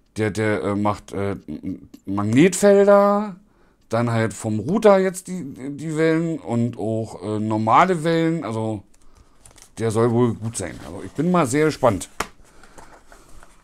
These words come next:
Hier haben wir dann eine dicke Anleitung. Die muss sich natürlich Frauchen durchlesen. Die will ja wissen, was, äh, was, was ist.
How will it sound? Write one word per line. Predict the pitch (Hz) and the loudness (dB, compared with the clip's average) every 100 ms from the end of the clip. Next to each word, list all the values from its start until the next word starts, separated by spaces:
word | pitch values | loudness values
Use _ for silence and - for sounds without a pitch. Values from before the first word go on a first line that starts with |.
| - - - - - - - - - - - - - | -20 -18 -18 -20 -20 -20 -20 -20 -20 -18 -16 -16 -8
Hier | 95 | -4
haben | 101 | -2
wir | |
dann | 101 101 | 0 -2
eine | 92 | -2
dicke | 110 117 87 | -6 -2 0
Anleitung. | 139 156 160 190 208 - - - _ _ _ _ _ _ - - - - - - _ _ _ _ _ _ - _ - | 2 0 0 -2 -6 -10 -20 -20 _ _ _ _ _ _ -20 -20 -20 -20 -20 -20 _ _ _ _ _ _ -20 _ -4
Die | 117 | 0
muss | 123 | 2
sich | 123 | 2
natürlich | 120 104 104 | -2 -2 -4
Frauchen | - 98 117 147 | -2 -2 -2 -2
durchlesen. | 165 170 190 208 247 - _ _ _ _ _ _ _ _ _ _ _ _ - | -2 -2 -6 -4 -6 -8 _ _ _ _ _ _ _ _ _ _ _ _ -4
Die | 120 | 0
will | 143 | 4
ja | 156 | 4
wissen, | 151 156 156 | 4 0 2
was, | 151 - - | 0 0 -14
äh, | - 135 143 143 - _ _ _ _ _ _ _ _ _ _ - | -4 0 2 0 -4 _ _ _ _ _ _ _ _ _ _ -4
was, | 110 | -2
was | 110 143 180 | 2 0 0
ist. | 214 - | -6 -8